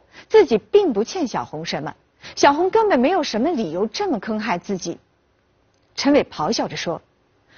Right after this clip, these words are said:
：“就因为小红孩子流产了。”小红听了这话，玩世不恭地说：“有什么了不起？孩子没了，你们可以再生。”接着一下子收拢了笑容，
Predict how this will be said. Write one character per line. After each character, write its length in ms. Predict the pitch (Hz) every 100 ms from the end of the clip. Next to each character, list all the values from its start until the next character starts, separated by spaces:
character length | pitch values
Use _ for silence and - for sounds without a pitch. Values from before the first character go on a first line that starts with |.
| -
：“就 180 | - 427
因 180 | 320 359
为 100 | 370
小 240 | - 160
红 340 | 160 208 190 226 - _ _
孩 260 | - 208 208
子 120 | 285
流 220 | 202 196
产 300 | 285 - - -
了。” 180 | 143 - _ _ _ _ _ _
小 180 | - 262
红 200 | 254 302
听 180 | 349 381
了 100 | 359
这 280 | - 403 220
话， 320 | 202 135 - _ _ _
玩 200 | 196 226
世 140 | 254
不 120 | 233
恭 200 | 208 240
地 80 | 233
说 320 | 180 185 170 - _ _ _ _
：“有 180 | 240
什 160 | 214 214
么 80 | 262
了 200 | 294 143
不 100 | 185
起？ 260 | - 165 - _ _ _
孩 240 | - 233 320
子 100 | 320
没 220 | 202 175
了， 200 | 190 - _ _
你 120 | 254
们 80 | 247
可 100 | 339
以 100 | 320
再 220 | 202 311
生。” 320 | 202 285 294 311 _ _ _ _ _ _ -
接 220 | 330 339
着 160 | - - _ - -
一 220 | 226 294
下 220 | 403 415 226
子 120 | 185
收 240 | - 339
拢 180 | 302 156
了 80 | 165
笑 280 | - 320 190
容， 200 | 165